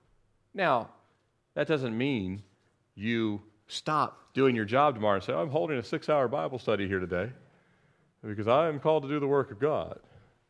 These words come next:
No, no, you're, you're doing whatever it is in the power of the Lord, and you make your tent making, men, whatever you do for a living, you make your tent making an illustration of what God has done in your life,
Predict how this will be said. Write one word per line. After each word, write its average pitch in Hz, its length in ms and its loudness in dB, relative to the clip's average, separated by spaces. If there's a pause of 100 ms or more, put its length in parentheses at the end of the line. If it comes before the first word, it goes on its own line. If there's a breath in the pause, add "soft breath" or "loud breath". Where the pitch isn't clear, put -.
(520)
No, 208 120 6
no, 226 100 8
you're, 151 440 4
you're 156 200 6
doing 165 500 10
whatever 160 380 10
it 147 60 6
is 170 280 6 (120)
in 240 260 6
the 226 80 4
power 135 320 6
of 120 80 6
the 113 80 4
Lord, 127 380 8 (200 loud breath)
and 170 200 2
you 180 120 6
make 175 500 6
your 160 180 6
tent 202 400 -2
making, 135 500 2
men, 117 460 4 (160 soft breath)
whatever 131 280 8
you 127 160 2
do 123 200 4
for 123 160 2
a 110 40 4
living, 107 320 2 (240 loud breath)
you 143 120 2
make 175 200 6
your 160 120 2
tent 190 360 2
making 135 520 2 (320 soft breath)
an 147 220 0 (1600)
illustration 170 960 2
of 139 200 4 (120)
what 147 200 0
God 143 260 2
has 131 140 -2
done 135 220 4
in 139 80 0
your 131 140 2
life, 143 440 6